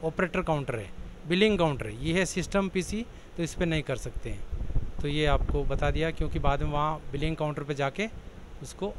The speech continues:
हम कर सकते हैं रिफंड। फिर कैंटीन मैनेजर में चलते हैं, डुप्लीकेट बिल, ग्रोसरी का करना है या लिक्विड का करना है, सेम वही प्रोसीजर है। ग्रोसरी या लिक्विड पे क्लिक करेंगे। आज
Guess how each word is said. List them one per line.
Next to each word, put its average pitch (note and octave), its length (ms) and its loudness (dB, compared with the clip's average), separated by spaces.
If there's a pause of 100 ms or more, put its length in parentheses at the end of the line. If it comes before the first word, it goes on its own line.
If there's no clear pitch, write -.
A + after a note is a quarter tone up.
हम D3 120 -4
कर C#3+ 180 -2
सकते C3+ 340 -8
हैं E3+ 200 -4 (600)
रिफंड। B2+ 320 -4 (1300)
फिर D#3+ 120 -2
कैंटीन D#3+ 380 -2
मैनेजर D#3 320 -2
में D#3+ 100 -2
चलते D3+ 320 -2
हैं, E3+ 260 -4 (320)
डुप्लीकेट E3+ 500 2
बिल, B2+ 200 -2 (880)
ग्रोसरी E3+ 340 2
का G3 140 4
करना F#3 300 4
है F#3+ 80 6
या G3 60 6
लिक्विड E3 360 2
का C3+ 140 0
करना A2 260 -2
है, - 140 0
सेम E3+ 340 2
वही F3 180 4
प्रोसीजर E3+ 520 2
है। F#3+ 100 2 (540)
ग्रोसरी E3 320 2
या E3+ 60 6
लिक्विड E3 280 0
पे F3 120 0
क्लिक E3+ 200 -2
करेंगे। F3+ 400 0 (500)
आज D#3 360 2